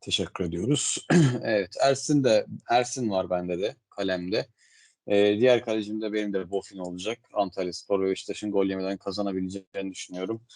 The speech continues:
Bu hafta belki alternatif İbrahim Şehiç de düşünülebilir. Dediği gibi Uğur'un, e, Volkan Babacan da düşünülebilir kaleye tercih olarak.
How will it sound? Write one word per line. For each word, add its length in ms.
Bu 120
hafta 360
belki 280
alternatif 460
İbrahim 340
Şehiç 400
de 100
düşünülebilir. 580
Dediği 300
gibi 380
Uğur'un, 360
e, 40
Volkan 500
Babacan 400
da 120
düşünülebilir 640
kaleye 520
tercih 380
olarak. 420